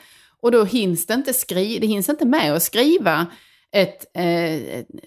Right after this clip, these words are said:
tre eller tio meningar som verkligen är tajta och välformulerade och nyanserade eller varierade.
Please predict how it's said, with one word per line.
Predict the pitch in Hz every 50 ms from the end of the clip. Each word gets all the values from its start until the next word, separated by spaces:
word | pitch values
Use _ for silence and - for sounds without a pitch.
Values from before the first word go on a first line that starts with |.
| - - - - _ _ _ - - - _ - -
tre | - 226 190 175 170 160
eller | 160 160 160
tio | 160 - 220 185 190 180 175
meningar | 160 165 165 170 180 196 185 165 147 143 135 143 165
som | 185 - 190 175
verkligen | 170 165 170 196 - - 170 156 160
är | 180 170 151 147
tajta | - - - 160 170 175 180 180 180 - 175 156 147 -
och | - 170 165 165 -
välformulerade | 156 170 165 165 175 185 190 185 - 185 170 151 151 151 151 151 139 147 147 - 147 151 143 147 143 143 -
och | - 190 170 -
nyanserade | 175 185 175 165 160 160 165 - - - 190 165 160 156 147 151 151 151 139 151
eller | 110 147 160 165 160
varierade. | 151 160 202 202 180 151 156 170 170 175 175 165 156 151 139 147 147 147 - 143 165